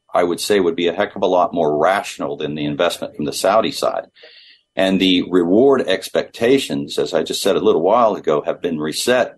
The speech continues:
with, amongst P G A Tour players to unsustainable levels.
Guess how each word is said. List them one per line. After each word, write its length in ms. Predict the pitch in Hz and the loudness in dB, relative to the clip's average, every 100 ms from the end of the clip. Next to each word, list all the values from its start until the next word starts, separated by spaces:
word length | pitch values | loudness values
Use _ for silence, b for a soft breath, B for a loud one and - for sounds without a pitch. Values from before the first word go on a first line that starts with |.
| - | -10
with, 140 | 82 - | -6 -4
amongst 340 | 87 85 - | -2 -4 -4
P 140 | 92 | -4
G 160 | 87 82 | -2 -2
A 120 | 73 | -2
Tour 280 | - - 110 | -4 0 0
players 360 | - 78 71 - | 0 -2 -2 -4
to 180 | - 87 | -8 -4
unsustainable 840 | 110 113 - - - 104 87 71 69 | 0 0 -2 -4 -2 0 0 -2 2
levels. 480 | 127 135 - - | 2 0 -6 -14